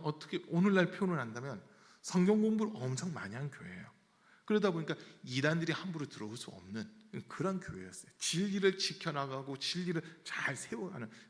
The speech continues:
그런 교회인데도 불구하고 주님께 책망을 받았거든요. 그 책망이 뭐냐면 처음 사랑을 버렸다라고 한 거였습니다.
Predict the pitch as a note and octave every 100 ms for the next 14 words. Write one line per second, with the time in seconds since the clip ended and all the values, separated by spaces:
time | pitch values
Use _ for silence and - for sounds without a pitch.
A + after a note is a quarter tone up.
0 | - E3 G#3 G3+ E3 C#3 A2+ A#2+ C#3 C#3
1 | - C3+ C#3 A#2 A2 C#3+ C#3+ - - -
2 | _ - C3+ A#2 - A#3+ A#3+ G3+ - -
3 | - - - - _ _ - D3 - F#3
4 | F3+ B2+ G#2+ A#2 D3 G#2+ - - - _
5 | - - C4 B3+ A#3 - A2+ A2+ C3 -
6 | - - C3 B2+ - - G#3 E3+ G#2 -
7 | - - - - - -